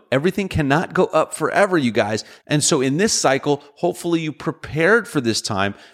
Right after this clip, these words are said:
by having your own strong balance sheet,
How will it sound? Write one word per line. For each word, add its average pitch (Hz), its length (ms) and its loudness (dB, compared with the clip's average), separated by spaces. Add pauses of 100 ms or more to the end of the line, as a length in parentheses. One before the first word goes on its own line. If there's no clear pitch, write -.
(100)
by 123 100 2
having 147 360 -2
your 170 280 -4
own 240 260 2
strong 104 400 0
balance 85 400 -8
sheet, - 280 -8